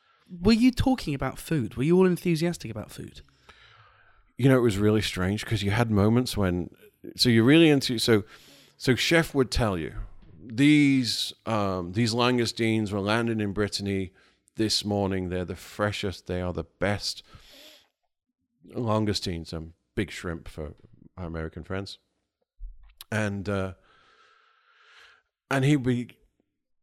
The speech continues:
Speaker 2: he'd be poetic about them. He would weep over them. He would tell us, you know, how lucky we were to be able to clean them. Whereas we were looking at four hundred pounds of shrimp that need to be cleaned. And so it gave you a very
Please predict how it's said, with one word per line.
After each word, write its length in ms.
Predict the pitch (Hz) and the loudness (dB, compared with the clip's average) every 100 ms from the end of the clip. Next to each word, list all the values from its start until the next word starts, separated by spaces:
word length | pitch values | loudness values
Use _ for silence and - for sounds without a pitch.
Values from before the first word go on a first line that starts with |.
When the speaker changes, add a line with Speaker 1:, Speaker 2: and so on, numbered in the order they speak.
| _ _ - | _ _ -4
Speaker 2:
he'd 200 | 156 151 | -2 -2
be 120 | 139 | 4
poetic 600 | - 139 131 156 - 113 | 6 6 2 -4 -6 -10
about 360 | 92 92 78 - | -10 -10 -12 -16
them. 180 | 85 107 | -18 -8
He 180 | 185 214 | -4 -4
would 340 | 196 139 110 | -4 -6 -6
weep 420 | 131 180 - - - - | -4 -4 -2 -2 -2 -4
over 260 | 104 92 | -6 -6
them. 140 | 90 90 | -6 -4
He 120 | 143 | -2
would 200 | 165 165 | -2 -4
tell 300 | 123 135 127 | -6 -4 -4
us, 340 | 117 107 - - | -4 -6 -10 -8
you 160 | 120 | -6
know, 160 | 110 104 | -4 -6
how 220 | 104 117 | -6 -8
lucky 400 | 107 113 117 110 | -6 -6 -6 -10
we 160 | 98 98 | -10 -6
were 220 | 95 92 | -6 -6
to 100 | - | -8
be 80 | 95 | -10
able 120 | 85 | -10
to 100 | - | -12
clean 300 | - 101 90 | -8 -6 -6
them. 380 | 78 87 - _ _ | -10 -14 -20 _ _
Whereas 400 | - 104 104 98 | -10 -4 -4 -4
we 160 | 104 117 | -4 -2
were 120 | 104 | -2
looking 300 | 95 - 92 | -6 -6 -10
at 100 | 80 | -6
four 200 | 104 92 | -6 -6
hundred 240 | 87 87 | -8 -8
pounds 280 | - 85 82 | -8 -8 -10
of 100 | 82 | -12
shrimp 260 | - 80 62 | -12 -12 -12
that 100 | - | -12
need 160 | 80 | -12
to 60 | - | -14
be 80 | 55 | -18
cleaned. 380 | 85 73 58 - _ _ - - - - - | -14 -14 -16 -20 _ _ -20 -20 -20 -20 -12
And 140 | 90 | -8
so 100 | 98 | -4
it 120 | 95 | -4
gave 260 | 92 95 85 | -2 -4 -2
you 100 | 87 | -6
a 60 | 78 | -4
very 600 | 90 85 80 78 90 | -4 -2 -4 -8 -12